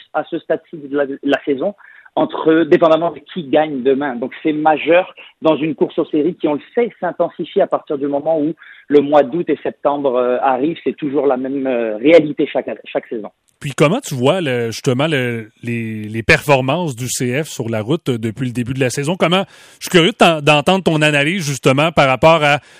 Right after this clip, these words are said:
Speaker 2: quand on, on voit jouer l'équipe ici au Stade Saputo, contrairement à peut-être ce qu'on voit, euh, ce qu'on voit jouer certains joueurs, euh, sur la route, par exemple.
Speaker 1: Écoute, cette équipe-là, euh, et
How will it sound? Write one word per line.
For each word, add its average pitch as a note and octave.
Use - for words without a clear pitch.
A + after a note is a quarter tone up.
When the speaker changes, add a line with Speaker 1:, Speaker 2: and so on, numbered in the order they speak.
Speaker 2:
quand E3+
on, C#3
on B2+
voit D#3+
jouer D3+
l'équipe F3+
ici E3
au A3
Stade E3+
Saputo, F3
contrairement E3+
à D3+
peut-être D#3+
ce -
qu'on D3+
voit, D3
euh, A#2+
ce A2
qu'on D3+
voit D3+
jouer D3
certains C#3+
joueurs, C#3+
euh, A#2
sur C#3+
la C3+
route, C#3
par B2+
exemple. B2
Speaker 1:
Écoute, F3
cette D#3+
équipe-là, E3
euh, B2+
et C3